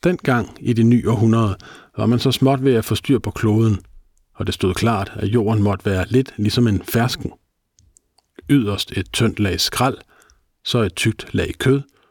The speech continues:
og inderst en sten. På jorden kaldte man det bare for skorpen, kappen og kernen, og selve erkendelsen af jordens indre forhold stod som en slags kulmination på en meget lang række opdagelser.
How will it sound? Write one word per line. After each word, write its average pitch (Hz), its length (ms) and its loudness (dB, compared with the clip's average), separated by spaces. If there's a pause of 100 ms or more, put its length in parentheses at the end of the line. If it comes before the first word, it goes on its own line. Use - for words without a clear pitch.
(380)
og - 160 -4
inderst 147 420 0 (480)
en 160 100 4
sten. - 320 -4 (1900)
På 107 80 -2
jorden 110 400 2
kaldte 98 320 -4
man 95 140 -2
det 92 80 -4
bare 98 220 -2
for 95 280 -4
skorpen, 113 580 0 (320)
kappen 107 420 -2 (240)
og 101 140 -6
kernen, 127 500 0 (540)
og 113 120 -4
selve 139 240 0
erkendelsen 127 640 0
af 95 220 -4
jordens 107 360 0
indre 120 300 0
forhold 123 480 0 (380)
stod 143 240 0
som 131 160 4
en 120 100 2
slags 110 460 -2
kulmination 117 680 2
på 110 200 0
en 101 220 -2
meget 120 280 2
lang 104 280 0
række 104 300 -2
opdagelser. - 680 -6